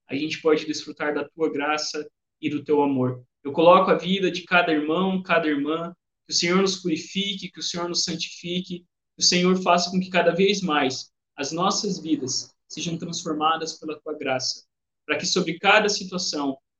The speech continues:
a gente não viva uma vida de hipocrisia, não uma vida de falsidade, mas que a gente viva uma vida sincera diante de ti. Nos lembra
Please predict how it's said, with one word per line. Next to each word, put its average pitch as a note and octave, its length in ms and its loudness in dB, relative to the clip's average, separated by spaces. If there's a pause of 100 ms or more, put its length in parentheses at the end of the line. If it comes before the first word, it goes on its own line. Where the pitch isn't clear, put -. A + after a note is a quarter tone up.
a C#3 80 -6
gente F3 280 0
não F3+ 120 2
viva F#3+ 220 0
uma E3+ 220 2
vida F3 340 -6
de E3+ 120 -12
hipocrisia, F3 840 -4 (320)
não G3 220 0
uma F3+ 140 4
vida F3 260 -4
de - 160 -12
falsidade, D3+ 840 -2 (300)
mas D3+ 140 -6
que E3 80 -4
a D#3+ 40 -4
gente E3+ 220 -4
viva E3 220 -6
uma D#3 180 -2
vida D#3+ 300 -8
sincera E3+ 760 0
diante D3+ 400 -2
de C#3+ 120 -2
ti. D3+ 140 -4
Nos D#3 180 -4
lembra F3+ 480 0